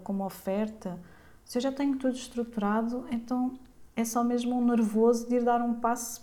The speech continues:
para o desconhecido, não é? Porque ainda não passei por aquilo. Então é acolher esta emoção, acolher todo este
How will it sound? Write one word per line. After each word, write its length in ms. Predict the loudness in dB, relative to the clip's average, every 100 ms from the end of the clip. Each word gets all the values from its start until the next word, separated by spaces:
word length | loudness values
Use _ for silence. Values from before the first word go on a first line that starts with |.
| -2
para 160 | 2 2
o 20 |
desconhecido, 640 | 0 2 2 2 2 6
não 100 | 6 6
é? 80 |
Porque 220 | 0 2 4
ainda 120 | 6
não 160 | 6 4
passei 360 | 2 2 0
por 220 | 0 0 0
aquilo. 380 | -2 -4 0 -2
Então 340 | 0 0 2
é 160 | 2 -2 -12 -14 -8
acolher 520 | -6 -2 2 4 4 4
esta 300 | 2 2 4
emoção, 500 | 4 2 -2 -2 -2
acolher 460 | -2 2 4 2
todo 280 | 2 0 4
este 340 | 2 0 -10